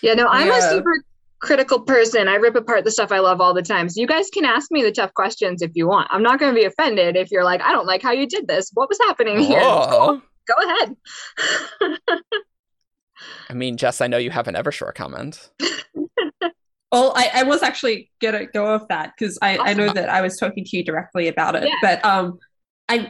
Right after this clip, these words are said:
Speaker 2: interested about the in-, inclusion of the Life Buster because I thought that was a wonderful tie-in back to the first book that had just kind of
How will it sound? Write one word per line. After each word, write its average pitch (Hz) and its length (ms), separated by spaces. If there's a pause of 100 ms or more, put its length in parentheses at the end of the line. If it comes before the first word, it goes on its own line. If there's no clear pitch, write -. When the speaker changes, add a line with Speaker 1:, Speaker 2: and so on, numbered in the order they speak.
Speaker 2:
interested 311 760
about 220 340
the 220 180
in-, 214 360 (520)
inclusion 233 600
of - 200
the 190 80
Life 147 380
Buster 311 640
because 226 300
I 214 160
thought 233 240
that - 160
was 202 160
a 185 100
wonderful 185 640
tie-in 208 560 (120)
back - 280
to - 80
the 180 140
first - 760 (300)
book - 400 (360)
that 180 260
had 220 160
just 202 180
kind 196 220
of 180 160